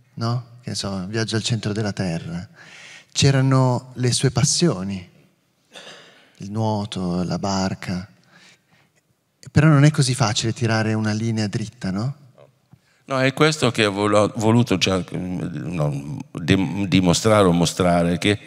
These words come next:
Speaker 2: è troppo facile di parlare di legame di sangue o di genetica. E, e stranamente, quando per esempio,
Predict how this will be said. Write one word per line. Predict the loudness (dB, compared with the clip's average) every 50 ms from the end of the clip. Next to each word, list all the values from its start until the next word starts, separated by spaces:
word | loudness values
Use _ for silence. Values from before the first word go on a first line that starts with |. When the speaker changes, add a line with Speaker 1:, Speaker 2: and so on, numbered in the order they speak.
| -18 -20 -20 -20 -20 -20 -6 0
Speaker 2:
è | 2 2 4
troppo | 4 6 4 4 4 4 2
facile | 0 2 2 2 2 2 2 0 0 0 0 0 -2 -2
di | -2 -2
parlare | 0 0 0 2 2 2 2 2 2
di | 0 0 -2
legame | -2 0 0 2 2 2 2 2
di | 2 2 2
sangue | 2 2 2 2 2 2 2 0 2 2 4
o | 4 4
di | 4 2 2 2
genetica. | 2 2 2 2 2 2 2 2 2 0 0 0 0 0 0 2 2 2 2 2 0 -4 -8 -18 -16 -16 -16 -16 -18 -20 -10 _
E, | 0 0 2 4
e | 6 6
stranamente, | 6 6 4 2 2 2 2 2 4 4 2 2 2 0 0 0 0 0 4
quando | 4 4 4 6 4 4 4
per | 4 4
esempio, | 2 2 4 4 4 4 4 2 4 6 6 6 6 4 0 -4 -16